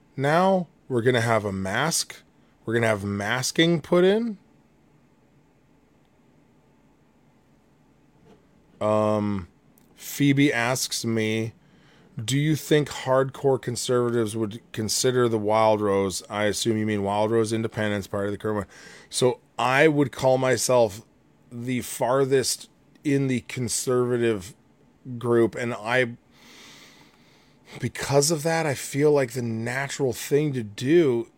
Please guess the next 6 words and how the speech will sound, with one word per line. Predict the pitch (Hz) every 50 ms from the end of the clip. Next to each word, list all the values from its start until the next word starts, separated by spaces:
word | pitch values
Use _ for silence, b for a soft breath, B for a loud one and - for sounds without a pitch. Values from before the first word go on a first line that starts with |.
| _ -
is | 135 127 113 101
become | 104 139 - - - 151 151 151
more | 147 147 147 143
libertarian. | 131 135 143 135 135 113 - - 127 131 143 151 139 120 110 104 95 92 90 - _ -
Not, | 139 139 143 160 170 - - - _ _ _ _ b b b b b b b b b b _ _ _ _ _ -
like, | 135 123 123 107